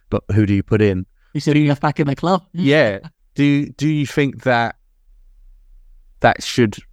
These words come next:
Speaker 1: factor in on Sunday? Is there, is enough time between that game to Sunday to
Speaker 2: Yeah.
Speaker 1: make a huge difference?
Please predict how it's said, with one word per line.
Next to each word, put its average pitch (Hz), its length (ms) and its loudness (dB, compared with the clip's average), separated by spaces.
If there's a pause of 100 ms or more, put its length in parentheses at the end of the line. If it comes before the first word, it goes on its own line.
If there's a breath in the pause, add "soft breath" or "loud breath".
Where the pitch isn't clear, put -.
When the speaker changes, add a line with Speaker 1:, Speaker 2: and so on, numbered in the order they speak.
(500)
Speaker 1:
factor - 460 0
in 120 100 2
on 113 240 0
Sunday? 120 580 2 (340)
Is 117 140 -4
there, 127 320 2
is 117 120 -6
enough 127 220 0
time 123 300 0
between 113 340 0
that 113 180 0
game 107 300 2
to - 220 -6
Sunday 107 500 2 (500)
to - 120 -2
Speaker 2:
Yeah. 107 80 4
Speaker 1:
make - 180 0
a 117 60 2
huge 104 280 0
difference? - 480 -6